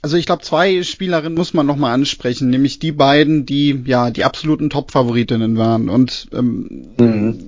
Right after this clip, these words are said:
Speaker 1: vielleicht sowieso jetzt schon mal, ähm, vorweg, also auch vielleicht so kleinere Geschichten oder auch größere, die wir jetzt nicht angesprochen haben, ja,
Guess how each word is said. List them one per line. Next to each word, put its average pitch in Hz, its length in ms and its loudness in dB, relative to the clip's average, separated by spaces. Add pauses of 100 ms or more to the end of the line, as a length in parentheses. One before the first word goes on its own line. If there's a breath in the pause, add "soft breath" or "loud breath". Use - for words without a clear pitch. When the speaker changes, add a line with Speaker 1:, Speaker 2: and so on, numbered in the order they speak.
Speaker 1:
vielleicht 165 400 -4
sowieso 170 320 0
jetzt 196 260 0
schon 180 180 -4
mal, 170 480 2
ähm, 92 640 -8 (140)
vorweg, 160 560 -2
also 147 440 -2
auch 147 120 -2 (300)
vielleicht 156 320 0
so 165 160 -4
kleinere 160 420 -2
Geschichten 170 520 -6
oder 143 180 0
auch 147 80 -2
größere, 160 500 -2
die 151 160 -6
wir 160 80 2
jetzt 151 220 -4
nicht - 180 -6
angesprochen 175 680 -4
haben, 156 220 0
ja, 151 380 2